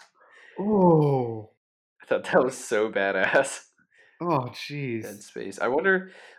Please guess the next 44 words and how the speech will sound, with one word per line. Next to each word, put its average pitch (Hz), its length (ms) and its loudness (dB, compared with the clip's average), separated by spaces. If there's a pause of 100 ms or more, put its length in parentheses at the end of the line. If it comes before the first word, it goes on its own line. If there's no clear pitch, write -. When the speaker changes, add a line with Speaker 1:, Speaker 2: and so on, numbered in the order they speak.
Speaker 2:
wonder 156 140 0
what 165 120 2
the 123 80 -4
connection 98 360 -8
Speaker 1:
Creepy 147 340 -2
in 131 100 0
Speaker 2:
is. 120 80 -2
Speaker 1:
its - 100 -14
own. 120 380 -6 (220)
Speaker 2:
Yeah, 95 380 0 (220)
but 127 120 -8
th-, 127 100 -2
there 180 120 4
has 160 260 6
to - 60 -12
be 123 120 -4
some 123 320 0
type 107 220 -2
of 98 120 -10
connection. 92 440 -8
Like, 90 180 -8
maybe 98 440 -8 (680)
somebody 101 840 -4
on 95 220 -8
the 90 80 -10
set - 420 -8 (440)
worked 98 520 -6
on 131 300 -2
the 113 80 -16
Dead 117 300 0
Space 127 340 -2
game 123 500 -4
or 98 180 -6
something 92 380 -10
along 87 300 -14
those 85 240 -14
lines. - 420 -20
But - 240 -16 (440)
I - 60 -14
just - 80 -16
thought - 100 -16
that - 80 -14
was - 140 -18
really - 140 -16